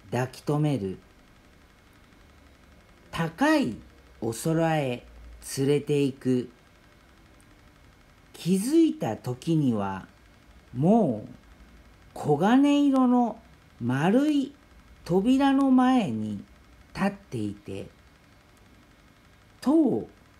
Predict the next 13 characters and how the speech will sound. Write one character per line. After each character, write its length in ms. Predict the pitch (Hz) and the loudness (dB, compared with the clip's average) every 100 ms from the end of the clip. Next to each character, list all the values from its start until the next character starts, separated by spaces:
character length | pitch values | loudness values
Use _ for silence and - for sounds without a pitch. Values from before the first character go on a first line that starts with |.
| - | -20
叩 400 | - 139 - 196 | -12 -8 -4 -2
い 60 | 185 | -4
て 380 | - - 104 - - _ _ _ _ - | -8 -10 -10 -12 -20 _ _ _ _ -20
聞 320 | - 143 165 | -14 -6 -4
い 40 | 185 | -2
て 180 | 208 196 | 0 2
み 220 | 180 120 | 0 -2
る。 220 | 98 78 - _ - - - - _ - - - - - _ - - | -6 -12 -18 _ -20 -20 -20 -20 _ -20 -20 -20 -20 -20 _ -18 -4
誰 380 | 160 240 349 294 | 0 2 2 2
な 180 | 156 | 0
ら 240 | 107 101 98 - _ _ 110 | -4 -8 -10 -18 _ _ -4
中 400 | 139 190 190 120 | -2 -2 -4 -6
に 240 | 101 95 | -6 -8